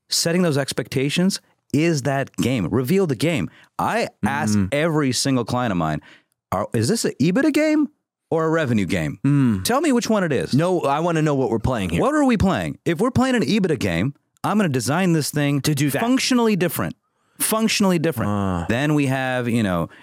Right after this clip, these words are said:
Speaker 1: incremental, uh, incrementality that we'll worry about. Then we'll worry about, uh, we'll, we'll worry about lifetime customer value.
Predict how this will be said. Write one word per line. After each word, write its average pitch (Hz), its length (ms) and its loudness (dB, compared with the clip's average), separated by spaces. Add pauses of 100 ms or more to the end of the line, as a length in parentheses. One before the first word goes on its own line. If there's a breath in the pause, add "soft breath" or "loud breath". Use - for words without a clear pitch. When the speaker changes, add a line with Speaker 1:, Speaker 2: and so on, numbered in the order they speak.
Speaker 1:
incremental, 85 760 0 (380)
uh, 90 260 -2 (320 loud breath)
incrementality 123 880 0
that 165 140 0
we'll 156 160 2
worry 147 240 2
about. 120 360 -2 (200 loud breath)
Then 110 160 2
we'll 98 100 2
worry 85 220 2
about, 78 320 -2 (100)
uh, 135 80 0
we'll, 110 200 2
we'll 120 280 0
worry 101 220 0
about 82 260 -2
lifetime 78 540 -4
customer 90 400 -2
value. 220 560 0